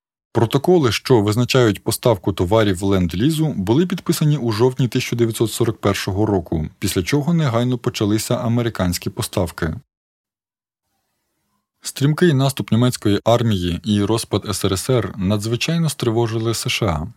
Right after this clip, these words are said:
Американський дипломат А. Гарріман, інструктуючи делегацію від С Ш А на переговори в Москву по ленд-лізу, повторював,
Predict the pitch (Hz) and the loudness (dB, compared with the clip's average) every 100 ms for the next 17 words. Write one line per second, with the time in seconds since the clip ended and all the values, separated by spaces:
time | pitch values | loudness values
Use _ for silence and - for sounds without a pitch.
0 | _ _ 110 98 110 143 139 - 110 - | _ _ -2 0 0 0 -2 -2 -4 -2
1 | 117 120 113 - _ - 113 110 - 92 | -2 0 -2 -6 _ 2 4 4 2 0
2 | 139 139 117 92 85 92 - _ _ _ | 2 2 0 0 -2 -6 -12 _ _ _
3 | - 101 - 117 135 127 120 113 110 107 | -2 0 0 0 2 2 0 0 2 2
4 | 110 107 - 95 104 - 107 - 107 98 | 0 -2 0 0 0 -2 -2 2 2 2
5 | 98 95 101 92 101 107 101 92 90 98 | 0 0 -2 -2 0 0 0 -2 -2 -4
6 | 95 - 110 95 - 98 90 87 82 113 | -4 0 0 0 0 0 2 -2 0 0
7 | 156 156 147 _ _ _ - 135 - 104 | 0 -2 -4 _ _ _ -4 -2 0 2
8 | 87 80 78 | 2 -2 -4